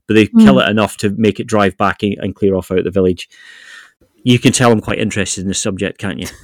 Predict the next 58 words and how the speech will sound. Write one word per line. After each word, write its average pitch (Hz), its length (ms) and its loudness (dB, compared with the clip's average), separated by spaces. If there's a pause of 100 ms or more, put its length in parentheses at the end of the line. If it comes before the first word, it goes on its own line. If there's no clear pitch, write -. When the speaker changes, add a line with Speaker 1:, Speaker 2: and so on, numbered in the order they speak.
(140)
Speaker 2:
<laughs> - 0 -
Very 262 880 2
much 254 280 0
so 285 100 -4
indeed. 262 720 0
It - 440 -2
feels 294 280 4
like 247 160 4
you've 247 200 0
put 302 140 0
your 226 200 4
comfy 262 360 -2
slippers 254 400 -2
on. 185 180 -2
It 190 80 -4
really 196 280 0
does. 190 140 -2
Speaker 1:
I 165 140 2
have, 147 260 4
yeah. 294 240 6
Speaker 2:
<laughs> - 560 -6
Speaker 1:
Of 127 80 -8
course, - 300 -2
uh, 139 180 6
of 123 160 0
course, 120 240 4
it's 131 140 -2
not 139 120 2
the 117 80 -4
first - 240 -2
time 107 160 0
I've 104 160 0
mentioned 101 380 -2
Waldfeucht, 87 600 -6
uh, 98 680 -4
in 101 100 0
my 95 140 0
life. 101 360 2
It's, - 240 -8
um, 202 180 2
one 196 120 -4
of 190 80 -8
the 104 60 -4
things. - 340 -10
I 131 60 4
think 156 160 6
one, 151 240 6
one 147 180 6
note 143 180 6
we 135 60 2
should 120 180 0
just 123 180 0
bring 113 160 4
before 117 200 2
we 110 100 6
finish 107 320 0
this - 160 -6
off. 104 200 2